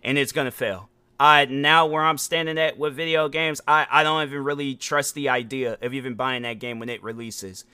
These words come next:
Like, if that game maybe has, like, a very positive or overwhelmingly positive ratings, then okay.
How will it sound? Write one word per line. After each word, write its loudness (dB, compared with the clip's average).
Like, 4
if 2
that 4
game 0
maybe 0
has, 2
like, 0
a 0
very 0
positive 0
or 4
overwhelmingly 0
positive -2
ratings, -4
then -6
okay. -4